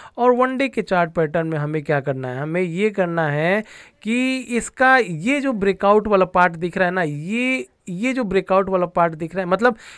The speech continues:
इस तरह से मैंने एक ट्रायंगल लगाया हुआ है और ट्रायंगल लगाने के बाद से जिस, जैसे ही ये यहाँ पर एक ब्रेकआउट करेगा तो सबसे पहला जो इसका टारगेट हम लोग बात करेंगे तो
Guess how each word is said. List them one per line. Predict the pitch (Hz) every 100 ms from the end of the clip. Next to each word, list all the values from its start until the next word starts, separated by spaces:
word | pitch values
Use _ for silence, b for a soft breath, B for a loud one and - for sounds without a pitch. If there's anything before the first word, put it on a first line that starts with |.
| B
इस | 247 -
तरह | 233
से | 254
मैंने | 233 220
एक | 214 202 -
ट्रायंगल | 208 208 226
लगाया | 220 208 220
हुआ | 220 240
है | 294 202
और | 208
ट्रायंगल | 208 214 233
लगाने | 226 202 220
के | 220
बाद | 208
से | 202
जिस, | 143 208 226 - 175
जैसे | 202 214 262 254
ही | 247
ये | 202
यहाँ | 208 185 185
पर | 202
एक | 170 160
ब्रेकआउट | 165 190 202
करेगा | 196 170 196 247 B B B -
तो | 220
सबसे | - 240 - 277
पहला | 240 185 202
जो | 190 180
इसका | 180 185
टारगेट | - 156 160 202 180
हम | 170
लोग | 165 151
बात | 160 147
करेंगे | 165 165 208
तो | 208